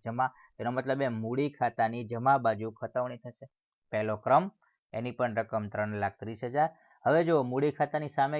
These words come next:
કયું ખાતું છે? રોકડ. તો વિગતના ખાનામાં લખો, રોકડ ખાતે. આમ, રોકડ ખાતે ઉધાર છે, તો ઉધાર બાજુ ખતવણી થશે. પણ રોકડ ખાતાના વિગતમાં સામેના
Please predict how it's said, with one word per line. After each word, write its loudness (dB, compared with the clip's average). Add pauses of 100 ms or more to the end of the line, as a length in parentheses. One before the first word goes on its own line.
કયું -4
ખાતું -6
છે? -6
રોકડ. -4
તો -6
વિગતના -8
ખાનામાં -8
લખો, -14 (100)
રોકડ 4 (340)
ખાતે. 0 (340)
આમ, 6 (600)
રોકડ 4 (100)
ખાતે 4 (120)
ઉધાર 8
છે, -2
તો 0 (120)
ઉધાર 6 (100)
બાજુ 4
ખતવણી -2
થશે. -6 (380)
પણ 0 (100)
રોકડ 4 (100)
ખાતાના 4
વિગતમાં 2
સામેના 6